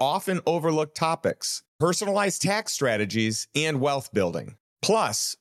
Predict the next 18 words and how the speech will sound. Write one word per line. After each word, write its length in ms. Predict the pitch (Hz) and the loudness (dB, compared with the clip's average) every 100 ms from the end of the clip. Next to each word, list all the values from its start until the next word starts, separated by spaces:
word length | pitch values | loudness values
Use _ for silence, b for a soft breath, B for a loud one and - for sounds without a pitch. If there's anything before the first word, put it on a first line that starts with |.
| _ | _
when 320 | 123 151 156 | 0 2 2
you 160 | 170 208 | 2 2
register, 640 | 214 226 202 - 110 98 | 0 0 -2 0 0 2
you'll 240 | 90 131 190 | 0 0 0
have 180 | 214 | 0
the 140 | 185 190 | 0 -2
opportunity 560 | 185 160 196 196 170 | -2 -4 -2 0 -2
to 160 | 123 143 | -2 -2
attend 320 | 127 160 156 | -2 -2 0
a 40 | 113 | 0
one-day 500 | 110 147 175 180 147 | 2 0 0 -2 -2
course 460 | - 208 135 117 | -2 0 0 -2
the 160 | - 120 | -2 0
day 240 | 123 160 | 2 0
before 580 | 156 147 - 202 120 107 | 0 0 0 2 2 2
on 200 | 120 117 | 0 0
vetting 340 | 135 135 131 | 0 0 -2
deals. 540 | 120 135 95 76 - | 0 0 0 -4 -10